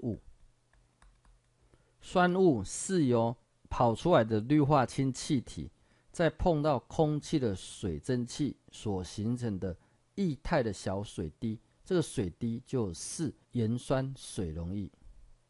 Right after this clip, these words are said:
但是一般初制的盐酸中，通常含有铁离子，所以带点微黄色，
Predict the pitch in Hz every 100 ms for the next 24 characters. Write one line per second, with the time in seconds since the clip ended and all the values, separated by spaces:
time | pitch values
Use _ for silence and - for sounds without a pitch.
0 | _ 196 185 196 196 190 180 180 - -
1 | 185 160 180 156 123 120 123 139 135 139
2 | 127 139 - - 190 143 104 92 - 110
3 | 143 139 90 _ - 117 95 85 101 110
4 | - 73 - - _ - - _ - _
5 | _ _ _ _ _ _ _ _ _ _
6 | _ _ _ _ _ _ - 165 139 -
7 | 156 113 95 - 104 107 - 101 92 92
8 | - 127